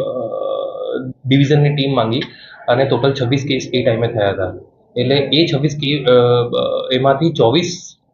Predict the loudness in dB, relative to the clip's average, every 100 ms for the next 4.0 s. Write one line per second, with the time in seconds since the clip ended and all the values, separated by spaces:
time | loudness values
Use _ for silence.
0 | _ -2 0 2 2 2 2 0 2 2
1 | 2 -2 -6 0 -2 2 4 4 0 -2
2 | -4 -4 -8 -14 -20 -6 0 2 4 2
3 | 0 -2 -2 0 0 2 2 0 -2